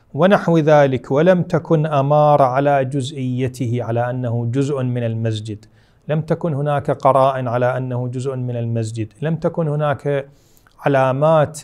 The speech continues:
تدل على أنه جزء من المسجد، ولم تكن أمارة على جزئيته.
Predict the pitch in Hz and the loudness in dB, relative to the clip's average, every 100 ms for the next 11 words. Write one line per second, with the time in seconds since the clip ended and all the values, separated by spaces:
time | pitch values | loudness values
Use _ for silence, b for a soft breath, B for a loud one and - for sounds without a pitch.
0 | _ b b - 143 - 131 127 156 127 | _ b b -10 -10 -6 -4 0 0 0
1 | 127 135 139 139 139 147 127 131 131 143 | -2 0 2 2 0 -2 -2 -4 -2 -2
2 | 143 135 127 120 117 120 113 123 147 165 | -2 -4 -4 -2 0 0 -2 -2 0 -2
3 | - B B B 131 156 160 160 - 143 | -6 B B B 0 0 2 0 0 0
4 | 139 131 139 135 127 117 127 123 120 120 | 0 0 2 4 4 2 2 2 2 0
5 | 120 123 123 120 123 - 120 131 151 | -4 -4 -6 -4 -6 -4 -4 -2 -2